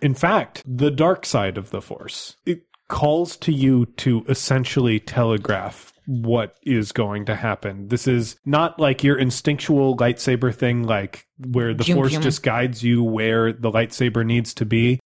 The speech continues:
Speaker 1: This is the Force sending you a message, almost a hallucination, of what is about to happen right before it does. So you have enough time to scoot over to the driver's seat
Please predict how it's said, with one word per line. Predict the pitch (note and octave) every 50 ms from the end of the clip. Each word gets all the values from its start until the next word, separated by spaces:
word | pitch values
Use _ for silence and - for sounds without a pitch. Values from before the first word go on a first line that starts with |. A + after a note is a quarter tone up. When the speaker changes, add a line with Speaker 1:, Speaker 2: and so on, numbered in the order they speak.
| _
Speaker 1:
This | C3+ C#3 E3+ E3 - -
is | F3 E3 C#3+ C3
the | B2+ C3
Force | A#2+ B2+ - C3 C3 C3 B2 - - - - -
sending | - - C#3+ C#3 C#3 C#3 C3+ C3+ C3+ C3 B2
you | A#2+ A#2+ A#2+ A#2+ A#2+ A#2 A#2 A2 -
a | B2+ A#2+
message, | A#2 A#2+ A#2 - - - A2+ G#2+ G#2
almost | - C3+ C3+ D3 D#3 D#3 D3 - C3+
a | A#2+
hallucination, | A#2+ B2+ B2 B2 A#2+ - A#2+ A#2 A#2 A2+ A2 - A2+ G#2 G2+ G#2 - _ -
of | C#3+ B2+ B2
what | B2 C3 C3
is | C3+ A#2+ B2+
about | A#2+ A#2 A2+ A2+ G#2 -
to | A2
happen | G#2+ A2+ A2 G#2 - - G#2+ G#2 G#2
right | G#2+ G#2+ G#2 -
before | - G#2+ - - A2+ G#2 F#2+
it | G2 - _
does. | - G#2 G2 F#2 - - - - - - _ _ _
So | - - - C3+ B2
you | A#2+ B2+ B2+
have | B2+ D3 C#3 C#3
enough | C3 C3 B2+ - -
time | - C3 B2+ B2 A#2+ A#2 A#2 A2 - -
to | - - A#2+ A2+ A2 G#2+ - - _ _ _ _
scoot | - - - - - - F3 F#3 E3+
over | D#3+ D3 C#3+ C#3 C3+
to | C#3 -
the | B2+ B2 A2+
driver's | B2 A2+ A2+ G#2 G#2+ G#2+ -
seat | - - A2+ G2+ - -